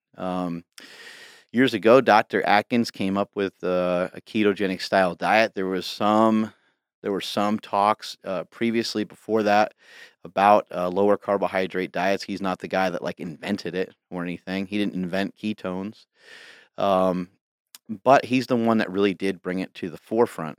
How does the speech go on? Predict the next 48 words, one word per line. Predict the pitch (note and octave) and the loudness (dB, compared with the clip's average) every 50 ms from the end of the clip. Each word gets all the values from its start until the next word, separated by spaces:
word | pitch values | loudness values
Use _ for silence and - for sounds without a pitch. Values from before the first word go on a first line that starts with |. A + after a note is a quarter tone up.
| _ _ - | _ _ -14
And, | E2+ F2+ F2+ F2+ F2+ F2 | -10 -8 -6 -6 -6 -6
uh, | F2 F2 F2 F2 F2+ F#2 - - | -6 -8 -8 -8 -8 -10 -12 -14
he | _ _ - B2+ B2+ | _ _ 0 2 4
actually | A#2+ B2 B2 - - G#2 F#2+ F2+ - | 4 4 4 2 -4 -6 -6 -6 -6
ended | - G#2+ G#2 F#2+ | -6 -6 -4 -2
up | F#2+ F2+ E2 _ _ _ _ _ | -4 -4 -4 _ _ _ _ _
dying. | G#2+ A#2 D#3 D#3 F#2+ F2 F2 F#2+ G#2+ _ _ _ _ - - - - - _ _ | 2 4 4 4 2 -2 -6 -8 -10 _ _ _ _ -20 -20 -20 -20 -20 _ _
And | F#2+ F#2+ F#2+ G2+ | -4 -2 0 0
when | G2+ | 0
he, | F#2+ A2 G2 F#2+ - | -2 -2 -4 -4 -4
and | G2 G2 | -6 -6
when | G2 F#2 F2+ | -6 -6 -6
he | F#2+ | -8
died, | E2 D#2+ G#2 A#2+ B2+ G#2 F#2 F#2 F#2+ F#2 - - - | -2 2 4 4 4 4 2 0 -2 -6 -8 -14 -10
uh, | E2+ E2+ | -8 -6
we | F2 F#2+ | -6 -8
talked | F2 - G2 F#2+ G2 - | -4 0 0 0 0 -2
about | - D#2+ F#2 F2+ F2 - | -4 -2 -2 -2 -2 -2
this | F#2 F2 - | -6 -10 -10
when | - E2+ | -10 -10
my | E2+ E2+ | -10 -6
brother | D#2+ G#2 A2+ A#2+ A2+ F#2+ F2 E2 _ - _ _ | 2 2 2 2 2 -2 -4 -8 _ -20 _ _
and | - F2+ F2+ | -10 -8 -6
I | F2+ F2 F2 | -6 -6 -6
were | F2 F2+ F2+ F#2 | -4 -4 -2 0
on | G#2 G#2 G#2+ | 0 -2 -2
Joe | - - F#2 F2+ | -4 -6 -6 -6
Rogan's | F2 F2+ F2 D#2+ E2+ - | -6 -8 -8 -10 -12 -16
podcast. | - _ F2 E2 E2 - _ D#2+ D2+ D2+ D#2 - _ _ _ - - - - - - - - _ _ | -12 _ -8 -8 -8 -10 _ -14 -14 -14 -16 -20 _ _ _ -20 -20 -20 -20 -20 -20 -20 -20 _ _
When | - G2+ | -8 -6
he | F#2 G#2 A#2+ A#2+ | -2 0 0 0
passed | - - A#2 G2+ G2 F2+ - - - | 0 2 4 4 4 4 2 -4 -10
away, | F2 E2 G2 G#2+ G#2 G2 F#2 F#2 F#2 | -6 0 2 4 4 4 4 2 -2
his, | - - F2+ E2 | -4 -8 -8 -6
like, | F2 F2 - _ | -6 -8 -8 _
wife | F2 F2+ F2+ F#2 F2+ - | -4 -2 -2 -2 -4 -8
didn't | _ F#2 F2+ F2+ | _ -10 -10 -8
allow | F2 E2+ E2+ F2 F2 | -8 -8 -8 -8 -10
for, | - - - | -10 -12 -14
like, | D#2+ - | -14 -14
an | D#2 - | -14 -10
autopsy | - G#2+ B2 C3 - - F2+ F2 E2+ - - F2+ | -4 -4 -4 -4 -4 -6 -6 -6 -6 -10 -16 -16
'cause | E2 _ F2 - | -16 _ -18 -20
she | - - | -16 -14
was | F2+ F2 E2+ - - _ | -12 -12 -12 -14 -16 _
concerned | - - F#2+ - - - A#2 A2 A2 A2 G#2 G2+ | -12 -12 -12 -10 -8 -6 -4 -2 -2 -2 -2 -4
about, | F2 F#2 F#2 F#2 F#2 F#2 F2+ - - _ _ _ - - - - - - _ _ _ | -4 -4 -4 -2 -2 -2 -4 -6 -10 _ _ _ -20 -20 -20 -20 -20 -20 _ _ _
uh, | - F#2+ F2+ F2+ F2 E2+ E2+ E2 E2+ | -8 -6 -4 -4 -4 -4 -4 -4 -6